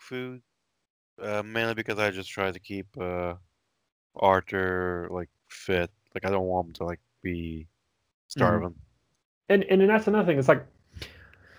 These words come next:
Speaker 2: you just don't need to do these things that much. There's just not that big of a penalty for not doing it.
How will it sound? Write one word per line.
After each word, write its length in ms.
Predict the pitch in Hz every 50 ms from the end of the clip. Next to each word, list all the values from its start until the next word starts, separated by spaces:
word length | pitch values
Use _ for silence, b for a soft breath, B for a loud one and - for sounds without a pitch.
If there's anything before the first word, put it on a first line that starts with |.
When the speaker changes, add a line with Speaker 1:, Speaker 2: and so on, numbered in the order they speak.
| b b b b b b b b b _ -
Speaker 2:
you 140 | - 170 233
just 200 | 208 240 185 -
don't 220 | - 175 185 170 170
need 220 | 147 156 180 175
to 60 | 147
do 160 | 131 131 156 180
these 200 | 160 135 110 -
things 160 | 117 110 104
that 140 | 104 98 101
much. 160 | 107 104 -
There's 140 | 139 135 127
just 60 | 131
not 140 | 147 143 135
that 220 | 139 131 - 127
big 140 | 120 139 135 135
of 60 | 120
a 60 | 113
penalty 340 | - - 143 147 147 135 127
for 140 | - - 113
not 380 | 113 113 117 123 117 - 110
doing 280 | 107 120 131 135 117 98
it. 120 | 95 92